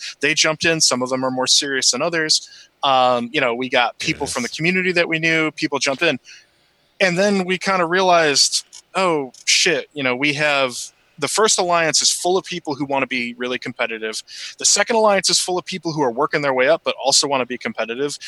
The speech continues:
Speaker 2: Yeah.
Speaker 1: There's some people who are not interested in what this game is asking out of you if you're trying to be competitive.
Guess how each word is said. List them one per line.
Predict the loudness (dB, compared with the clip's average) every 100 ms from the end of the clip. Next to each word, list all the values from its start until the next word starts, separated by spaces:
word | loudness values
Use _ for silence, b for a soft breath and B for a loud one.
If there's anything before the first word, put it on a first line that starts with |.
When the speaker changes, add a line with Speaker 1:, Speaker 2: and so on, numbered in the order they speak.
| B B -10
Speaker 2:
Yeah. | -2
Speaker 1:
There's | 2 2
some | 2 0
people | -2 0 0
who | 2
are | 2
not | 2 2 2 2
interested | 2 2 0 -2
in | -4
what | -4 0
this | 0
game | 0 -2
is | 0 2
asking | 2 0 0
out | 0
of | -2
you | -4
if | -8 -6
you're |
trying | -2 -2
to | -2
be | -8
competitive. | -8 -6 -6 -4 -6